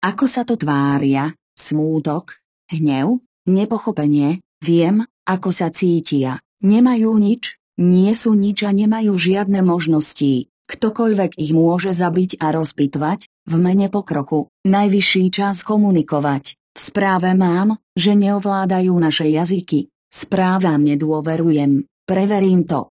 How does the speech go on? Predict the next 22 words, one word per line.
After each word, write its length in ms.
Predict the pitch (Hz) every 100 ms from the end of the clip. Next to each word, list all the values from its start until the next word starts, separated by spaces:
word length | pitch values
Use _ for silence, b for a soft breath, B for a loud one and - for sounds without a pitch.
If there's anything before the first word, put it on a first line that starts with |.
| -
Ahoj, 560 | 202 214 196 180 190 185 _
ahoj, 440 | - 175 151 160 208 233 _
dvíham 600 | 156 175 190 180 185 185 180
ruku 320 | 202 214 214
a 80 | -
ako 240 | 180 180
odpoveď 720 | - 180 170 190 170 160 -
obaja 440 | 143 143 147 143 147
dvíhajú 640 | 180 190 185 180 165 151 143
ruky, 480 | 139 139 - 208 247 _ -
alebo 320 | 185 190 202
čo 240 | 196 190
to 160 | 190 185
je? 160 | 143 - _ -
Skôr 560 | - - 214 233 247 247
mi 120 | 247
to 160 | 240 214
pripomína 640 | 202 196 196 190 180 165
vidličky. 760 | 165 180 151 147 - - 135 - _ -
Píšem 560 | 208 202 190 240 226
do 80 | 196
správy, 880 | 185 - 165 147 143 147 160 185 240